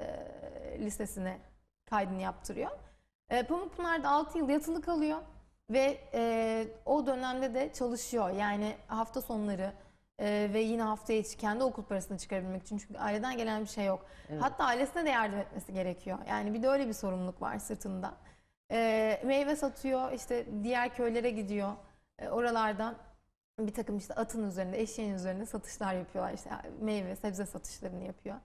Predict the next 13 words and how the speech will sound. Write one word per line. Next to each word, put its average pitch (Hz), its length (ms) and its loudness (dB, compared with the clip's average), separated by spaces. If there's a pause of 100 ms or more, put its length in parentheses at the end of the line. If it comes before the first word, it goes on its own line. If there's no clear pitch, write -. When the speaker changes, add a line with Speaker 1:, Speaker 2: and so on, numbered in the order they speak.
(320)
Speaker 1:
Ve 285 60 6
o 320 80 4
şekilde 202 320 2
parasını 185 400 -2
kazanıyor. 185 440 -4 (600)
Daha 339 200 8
sonra, 370 420 -2 (120)
e, 240 340 4
Pamukpınar'dan, 285 840 2 (360)
e, - 260 -6 (320)
yine 294 240 2
sınavlara 277 500 2
giriyor 220 340 0